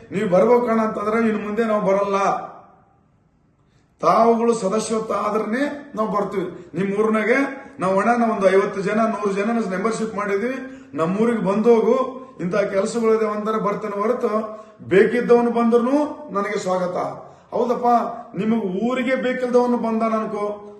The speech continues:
ಮತ್ತೆ ಅವ್ರಿಗೆ ನೀವು ಬರ್ಲಾರ್ದಾಗ ಅವ್ರು ಬಂದಾಗ ಅವ್ರು ಹಿಡ್ಕೊಳ್ಬೇಕಾಗ್ತದೆ. ನಾನು ಅವನ್ ಹಿಡ್ಕೊಂಡ, ಇವನ್ ಹಿಡ್ಕೊಂಡ ಅನ್ನೋದು ಬೇಡ. ಯಾರು ಬರ್ತಾರಂದ್ರೆ ಅವರು ನಮ್ಮವರೇ ನನಗ. ನೀವು ಬರ್ಲಿಲ್ಲ ಅಂದ್ರೂ ನಮ್ಮವರೇ ಅಂತ ಹೇಳುತ್ತಾ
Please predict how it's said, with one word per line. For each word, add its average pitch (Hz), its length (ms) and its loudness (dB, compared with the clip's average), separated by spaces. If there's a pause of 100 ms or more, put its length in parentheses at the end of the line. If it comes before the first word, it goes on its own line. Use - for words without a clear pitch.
ಮತ್ತೆ 233 160 -4
ಅವ್ರಿಗೆ 226 220 0
ನೀವು 226 200 0
ಬರ್ಲಾರ್ದಾಗ 247 460 2
ಅವ್ರು 226 140 0
ಬಂದಾಗ 240 300 -2
ಅವ್ರು 247 180 -2
ಹಿಡ್ಕೊಳ್ಬೇಕಾಗ್ತದೆ. 254 760 -4
ನಾನು 170 480 -8 (880)
ಅವನ್ 240 200 2
ಹಿಡ್ಕೊಂಡ, 233 380 0
ಇವನ್ 226 360 2
ಹಿಡ್ಕೊಂಡ 220 320 -2
ಅನ್ನೋದು 208 260 -6
ಬೇಡ. 180 220 0 (540)
ಯಾರು 151 360 4
ಬರ್ತಾರಂದ್ರೆ 233 540 0 (140)
ಅವರು 202 260 -2
ನಮ್ಮವರೇ 190 420 0
ನನಗ. 170 240 -2 (500)
ನೀವು 208 140 -4
ಬರ್ಲಿಲ್ಲ 196 420 2
ಅಂದ್ರೂ 233 640 -2 (240)
ನಮ್ಮವರೇ 190 540 4 (800)
ಅಂತ 226 200 0 (320)
ಹೇಳುತ್ತಾ 202 640 4